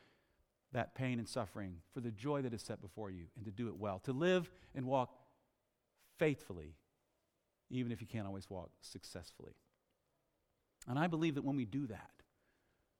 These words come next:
when we enter into that transformed and ever-transforming kind of life, when we fix our eyes on Jesus,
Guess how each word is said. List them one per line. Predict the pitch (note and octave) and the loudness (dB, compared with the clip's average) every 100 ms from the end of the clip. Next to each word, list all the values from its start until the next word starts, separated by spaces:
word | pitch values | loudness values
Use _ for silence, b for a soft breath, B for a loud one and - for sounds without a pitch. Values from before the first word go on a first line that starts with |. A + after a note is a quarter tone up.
| _ - | _ -4
when | C3 | 2
we | D3 D#3+ | 6 8
enter | D#3 D3+ C#3+ | 8 6 4
into | C#3 C#3 B2 A#2+ | 6 6 4 4
that | B2 A#2 - - - | 6 6 4 -6 -10
transformed | - D3+ D3 - C#3 C3+ | 0 2 2 0 2 2
and | A#2+ | 2
ever-transforming | A#2+ C3+ B2+ - B2 A2 B2 A#2 A2 | 0 0 0 -2 -2 -2 -2 -2 -2
kind | A2 A2 | -2 -4
of | F#2+ | -4
life, | G2 F#2+ E2+ - - | -4 -4 -6 -14 -8
when | - | 2
we | C#3 | 2
fix | - G3 - | 4 2 2
our | D3+ | 2
eyes | C#3+ B2 | 4 4
on | A2 G2+ | 2 0
Jesus, | A2 F#2 | -2 -4